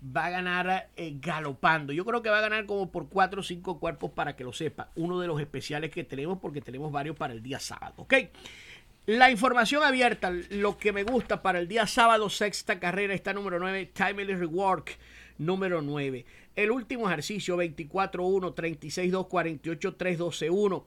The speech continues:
El mismo crono de Silver Moonlight. Recuerden que Silver Moonlight ganó la semana pasada. Ella viene con tres ejercicios. Otro de sus ejercicios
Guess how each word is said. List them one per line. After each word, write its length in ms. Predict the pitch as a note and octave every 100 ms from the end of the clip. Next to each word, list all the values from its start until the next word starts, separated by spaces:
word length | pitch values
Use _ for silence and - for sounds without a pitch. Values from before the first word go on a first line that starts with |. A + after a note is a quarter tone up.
| - - - -
El 120 | D#3 D3+
mismo 260 | F3 G3
crono 340 | - F#3+ G3 G3
de 140 | E3
Silver 540 | - G3 G#3+ F3+ G#3
Moonlight. 760 | F3+ F3+ G#3 F#3 F#3 G3+ F#3+ D3
Recuerden 420 | D3 D3 E3+ G3
que 140 | F#3
Silver 380 | C#3+ F3 F#3 G3+
Moonlight 460 | G3 G3+ G3+ F#3+ F#3
ganó 200 | E3+ D#3+
la 100 | F3+
semana 400 | F3+ D#3+ F3 F3
pasada. 520 | E3 - A3+ A3 F3 - - -
Ella 180 | C3+ E3
viene 240 | F#3 F#3+
con 220 | F#3 E3 C#3+
tres 320 | F3+ F#3 F#3+
ejercicios. 640 | E3+ D3 G#3+ A3 - - -
Otro 420 | G#3 A#3+ G3 G3
de 60 |
sus 200 | D#3 D3
ejercicios 640 | D#3 D3 C#3 F#3+ G3+ G#3+